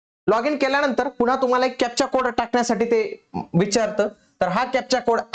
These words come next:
as it is जो दिसतो, तर तो इथं टाकायचा. जर समजा हा चालत नसेल, तर पुन्हा रिफ्रेश करून घ्यायचा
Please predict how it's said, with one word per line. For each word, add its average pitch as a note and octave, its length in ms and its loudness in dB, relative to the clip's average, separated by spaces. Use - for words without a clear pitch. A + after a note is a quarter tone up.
as A#3 100 0
it B3+ 120 2
is C4 80 2
जो A3+ 180 2
दिसतो, A#3 440 -2
तर G#3 60 0
तो A#3 160 -2
इथं A3 200 0
टाकायचा. D#3+ 440 0
जर F#3+ 60 0
समजा B3+ 260 0
हा B3 120 2
चालत B3+ 360 0
नसेल, B3 340 0
तर B3+ 60 0
पुन्हा A#3+ 260 0
रिफ्रेश C4 400 0
करून B3+ 240 0
घ्यायचा G3+ 280 2